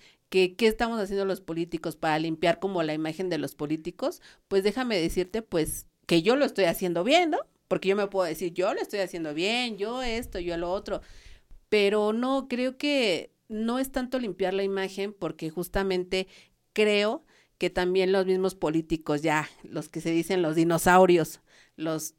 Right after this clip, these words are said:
políticos ya grandes y de colmillo, pues es preferible que la gente ni siquiera se interese, porque se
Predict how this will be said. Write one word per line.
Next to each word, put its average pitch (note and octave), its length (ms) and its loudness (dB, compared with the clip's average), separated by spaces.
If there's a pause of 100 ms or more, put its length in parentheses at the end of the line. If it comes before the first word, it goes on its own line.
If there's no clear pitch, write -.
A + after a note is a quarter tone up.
(220)
políticos E3+ 600 -2
ya E3 280 4 (120)
grandes E3+ 600 0
y D3+ 260 2
de D#3+ 160 -2
colmillo, G3+ 640 2 (800)
pues A#3+ 320 2
es C4 160 0
preferible A#3+ 540 2
que G3+ 100 0
la F#3 120 2
gente A#3+ 320 -6
ni G3 120 2
siquiera A#3+ 300 -2
se B3 80 -4
interese, C4 680 -2 (460)
porque F#3+ 340 2
se F#3+ 320 2